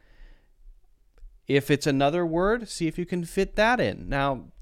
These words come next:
for some words, it's going to be a little bit difficult because it might not fit into your daily routine, but you would be s-, surprised how many words you can find a way to use.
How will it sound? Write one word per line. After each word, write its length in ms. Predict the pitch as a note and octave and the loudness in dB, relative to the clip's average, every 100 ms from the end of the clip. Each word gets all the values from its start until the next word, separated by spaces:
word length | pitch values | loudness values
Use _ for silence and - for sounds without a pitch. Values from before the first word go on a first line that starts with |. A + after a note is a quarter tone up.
| - | -8
for 120 | C4+ | -6
some 240 | A#3+ C4 A3+ | 0 2 4
words, 180 | G#3 | 2
it's 160 | F3+ E3+ | 0 -2
going 180 | E3+ D#3+ | -2 -2
to 120 | D#3 | -2
be 140 | C#3+ | 0
a 80 | C#3 | 0
little 240 | B2 B2 A#2 | 0 0 0
bit 320 | A2+ - A#2+ | 0 -2 -2
difficult 500 | A2+ A#2 - A#2 A2+ | -2 -2 0 0 0
because 260 | A2+ A#2 | -6 -8
it 140 | A2+ - | -8 -8
might 260 | G#2 G#2 | -6 -6
not 280 | E2+ G#2+ - | -6 -6 -8
fit 500 | - - C3 A2+ - - | -14 0 0 0 -6 -6
into 340 | B2+ C3 B2 | -4 -4 -4
your 200 | A#2+ G#2+ | -4 -2
daily 360 | G2 G#2+ G#2 G#2 | -2 -4 -4 -4
routine, 680 | G2 F#2+ - B2+ G#2+ G2 E3+ - - - - - | -6 -8 -6 -2 0 -2 -6 -10 -20 -20 -16 -8
but 140 | D#3 | -6
you 80 | F#3+ | -2
would 120 | A3 | -2
be 120 | F#3+ | -2
s-, 260 | F3 - - - _ _ _ | -4 -6 -14 -20 _ _ _
surprised 880 | - F3 - - F#3 G3+ A#3 A#3 A3+ | -8 -8 -8 -2 2 2 0 -4 -8
how 880 | - - - E3 F#3 G#3 G#3 G3+ G#3 _ _ _ _ | -16 -14 -6 -2 0 0 -2 -4 -8 _ _ _ _
many 580 | A2 A#2+ D#3+ G#3+ A3 G#3 | -4 0 2 2 2 0
words 580 | E3+ D3+ A#2+ G2+ G2 - | 0 2 2 2 -2 -6
you 120 | A#2 | -10
can 180 | - A#2 | -8 -10
find 460 | - C3 B2 C3+ | -4 -2 0 -2
a 100 | G#2+ | -2
way 380 | B2 A#2 A#2+ A#2+ | -2 2 2 2
to 180 | A#2+ G#2+ | -2 -6
use. 480 | G#2 A#2+ D#2+ - | 0 0 0 -4